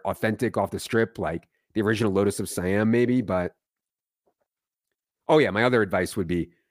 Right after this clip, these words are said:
basically avoid interaction with anyone trying to give you something or sell you something while you're on the strip.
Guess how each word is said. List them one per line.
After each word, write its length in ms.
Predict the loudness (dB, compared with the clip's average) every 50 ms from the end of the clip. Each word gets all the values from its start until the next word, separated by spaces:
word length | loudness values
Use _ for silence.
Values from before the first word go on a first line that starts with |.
| _ _ _ _ _
basically 440 | 0 0 0 0 0 0 0 0 -2 -6
avoid 340 | -6 -2 0 2 2 2 2
interaction 640 | 0 0 0 0 2 2 0 0 -2 -4 -4 -4 -2
with 120 | -2 -4 -6 -6 -4
anyone 560 | -2 -2 0 0 0 0 0 -2 -2 -4 -6 -10 _ _ _ _ _ _ _ _ _ _ -4
trying 200 | -2 0 0 0
to 100 | -2 -8 _ _ -20 _ _ _ -12 -4
give 180 | 2 2 2 4
you 120 | 2 0
something 380 | 0 0 -2 0 0 0 -2 0
or 120 | 0 -4
sell 220 | -4 -2 0 0
you 140 | 0 0 -2
something 380 | -2 -4 -4 -2 -2 -4 -4 -4
while 180 | -2 -2 0
you're 120 | 0 2 0
on 80 | 0
the 60 | -2 -4
strip. 320 | -6 -4 -6 -6 -6 -8